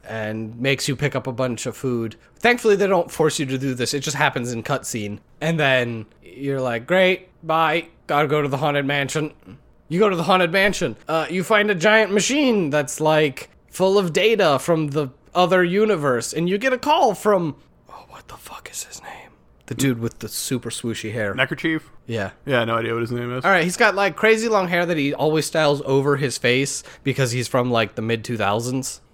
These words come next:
Speaker 2: He looks like he listens to the Smiths.
Speaker 1: Yeah.
Speaker 2: But he's pretty.
Speaker 1: And he starts talking to Sora about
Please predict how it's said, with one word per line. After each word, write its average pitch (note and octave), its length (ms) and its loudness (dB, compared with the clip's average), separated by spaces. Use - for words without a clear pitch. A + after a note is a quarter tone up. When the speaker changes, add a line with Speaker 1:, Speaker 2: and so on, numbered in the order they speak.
Speaker 2:
He F#3 220 2
looks F3 240 0
like F3 140 0
he E3+ 100 0
listens D#3+ 380 -2
to D3+ 120 -6
the C#3 120 -4
Smiths. D3 420 -6
Speaker 1:
Yeah. G2+ 220 -8
Speaker 2:
But D#3+ 120 0
he's D#3+ 120 -4
pretty. A#2 540 -4
Speaker 1:
And D3+ 360 0
he B3+ 280 0
starts A#3 460 0
talking G3 600 -4
to F#3 300 -4
Sora C#3 760 2
about B2+ 840 0